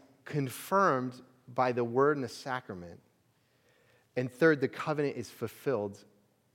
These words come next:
by Christ. Three things, that the covenant is about drawing near to God, it's about, it's confirmed by the word and the sacrament, and the covenant is ultimately fulfilled by Jesus. The, the,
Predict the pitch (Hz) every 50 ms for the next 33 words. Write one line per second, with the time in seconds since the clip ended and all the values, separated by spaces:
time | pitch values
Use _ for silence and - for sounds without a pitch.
0 | - 120 104 98 92 - - - 98 80 82 85 - - _ _ _ _ _ _
1 | _ _ _ _ _ _ _ _ _ _ - - - - 160 170 160 165 151 127
2 | 98 98 - - 107 98 107 - - 147 147 160 165 160 120 107 101 110 98 101
3 | 101 113 123 143 156 156 156 151 147 147 135 113 110 110 110 113 - 110 - -
4 | 98 110 104 107 - - - - 110 - - - 120 113 - - - - 165 170
5 | 143 107 104 107 110 - - - 113 104 110 104 107 110 127 139 151 156 151 123
6 | 104 95 - - - 139 135 131 - - 104 92 90 90 - - _ _ _ _
7 | - - - - - _ _ _ 120 120 117 113 110 110 - 143 147 139 139 123
8 | 87 117 107 92 - 104 117 110 - - 110 104 95 - - - 95 - - -
9 | 117 107 104 101 104 95 95 92 - 110 107 90 87 85 - - - 104 95 -
10 | - 104 107 101 90